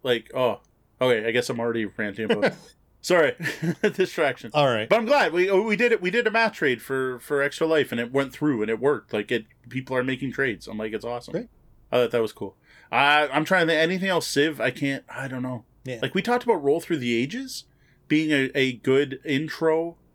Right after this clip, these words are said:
Speaker 1: uh, a good intro gateway game, a good game that's good for, uh, gamers and non-gamers together. That's a civilization-based game where you have wooden board to mac-, mark your resources.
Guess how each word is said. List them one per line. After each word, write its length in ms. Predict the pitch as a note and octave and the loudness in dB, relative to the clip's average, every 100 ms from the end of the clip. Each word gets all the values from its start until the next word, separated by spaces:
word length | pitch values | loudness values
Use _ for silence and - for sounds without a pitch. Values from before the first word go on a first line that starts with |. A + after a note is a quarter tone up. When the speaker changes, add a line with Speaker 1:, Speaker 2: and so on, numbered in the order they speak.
| _ _ - | _ _ 0
Speaker 1:
uh, 460 | B2 A#2+ A#2 A2+ - | 2 2 2 0 0
a 180 | A#2 | -2
good 280 | A2 C3+ C3 | 0 0 -2
intro 680 | B2 B2+ C3 - B2+ B2 A#2+ | -2 -6 -6 -2 2 2 0
gateway 400 | - B2 C3+ C3+ | 0 0 2 0
game, 340 | B2 B2 B2+ A#2+ | 0 -2 -2 -4
a 80 | |
good 260 | G#2+ A#2 A#2 | -2 -4 -2
game 300 | A#2 A#2 A#2+ | -2 -2 -2
that's 180 | A2+ - | -4 -2
good 220 | B2 A#2 | -2 -2
for, 280 | - A#2 A2 | -2 0 2
uh, 360 | G#2+ G#2 G#2+ G#2 | 4 2 0 0
gamers 320 | A#2 B2 A#2+ | 0 -2 -2
and 80 | A#2+ | -2
non-gamers 460 | A2+ A#2 A#2+ A#2+ - | -2 -2 -2 -4 -2
together. 420 | A#2 G#2+ B2+ - _ _ _ - | 0 0 -2 -6 _ _ _ -2
That's 180 | A2 - | 0 0
a 60 | |
civilization-based 1000 | B2+ B2+ A2+ A#2 A2 A2+ A2+ A2+ A2 G#2+ | 0 0 2 0 2 0 -2 -2 -2 -2
game 280 | - A2+ A#2+ | -2 0 0
where 100 | A2+ | 0
you 140 | G#2+ | 0
have 200 | G2+ G#2 | 0 -2
wooden 300 | A2+ A2 A2+ | 0 -2 -2
board 300 | G#2+ G#2+ A2+ | 0 2 2
to 100 | A2 | -2
mac-, 300 | A2 G#2+ - C3 | -4 -4 -4 0
mark 240 | B2 B2 | 0 2
your 100 | A#2 | -2
resources. 680 | A2+ A2+ C#3 A#2+ C#3+ B2+ | 0 0 2 2 -2 -4